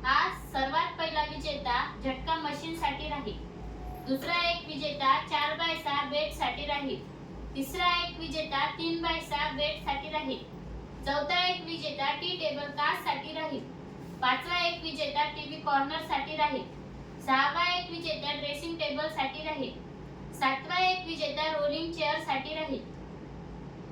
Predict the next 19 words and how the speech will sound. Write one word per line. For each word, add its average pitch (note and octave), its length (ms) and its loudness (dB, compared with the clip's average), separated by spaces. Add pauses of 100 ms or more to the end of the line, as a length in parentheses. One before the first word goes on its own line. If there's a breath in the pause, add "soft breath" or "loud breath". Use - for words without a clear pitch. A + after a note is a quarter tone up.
(160)
आठव्या D4+ 480 2
क्रमांकावर E4 720 4
फायबर C4+ 520 4
कूलर D#4 380 2
दोन D#4 280 -2
फूटसाठी D#4 640 0 (120)
दोन F4 260 6
ग्राहक D4+ 400 2
विजेते C#4 380 -4
होतील, D#4+ 440 -2 (580)
नवव्या C4+ 440 4
क्रमांकावर D#4+ 680 2
फायबर C#4 460 2
डायनिंग C#4+ 420 2
टेबलसाठी E4 760 0
दोन E4+ 300 6
ग्राहक D4+ 460 0
विजेते C#4 360 -2
होतील. - 420 -2